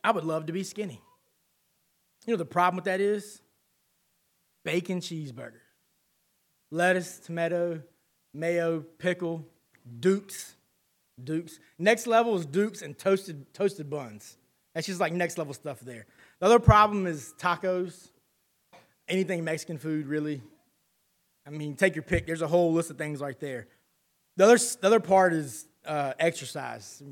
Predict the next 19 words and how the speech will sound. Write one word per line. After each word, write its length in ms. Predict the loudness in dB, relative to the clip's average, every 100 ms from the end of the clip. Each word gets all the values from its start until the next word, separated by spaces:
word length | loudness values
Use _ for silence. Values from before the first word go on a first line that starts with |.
| -14 -14 -16 _
<laughs> 460 | -20 -20 _ _
Exercise 680 | 0 0 0 -6 -4 -4 -4
is 80 | -6
another 400 | -6 -4 -6 -6
tough 300 | -8 -8 -8
one. 140 | -8
I 80 | -4
played 280 | 4 4 4
basketball 500 | 2 2 0 -2 -2
at 40 |
K 160 | 0 -2
C 240 | -2 -6
and 80 | -6
Andrew 300 | -6 -6 -2
the 60 | -2
other 100 | -2
morning. 440 | 0 -2 -2 -8 -14 _ _ _ _ _ _ _ -20 -20 -20 -2
By 160 | 2
lunchtime, 840 | 4 2 0 0 0 2 0 -4